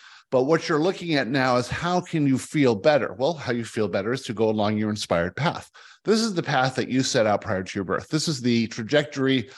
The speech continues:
that was created upon your birth with the family and the name and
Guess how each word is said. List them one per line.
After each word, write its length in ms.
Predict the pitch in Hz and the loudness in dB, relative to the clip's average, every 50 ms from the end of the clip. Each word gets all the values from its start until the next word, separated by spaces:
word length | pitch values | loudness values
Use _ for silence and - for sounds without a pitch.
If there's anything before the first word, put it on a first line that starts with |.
| - - - - | -20 -20 -8 -2
that 140 | - 107 - | 0 0 0
was 140 | 113 107 - | 0 -4 -8
created 380 | - - 151 151 139 123 110 | -6 -2 0 2 2 2 2
upon 520 | - - - - - - 139 151 147 143 117 | 0 -4 -8 -14 -10 -4 -2 0 0 0 0
your 100 | 104 95 | -2 -4
birth 260 | - 73 60 - - | -4 -8 -12 -10 -10
with 120 | - 101 85 | -10 -10 -10
the 80 | 101 | -10
family 500 | 90 - - 123 123 120 120 120 120 113 | -8 -4 -2 -2 0 0 0 -2 0 -2
and 120 | 101 95 87 | -2 -2 -4
the 80 | 85 | -6
name 340 | 80 90 104 113 113 110 104 | -6 -4 -4 -2 -2 -2 -2
and 200 | 95 87 87 87 | -4 -6 -8 -10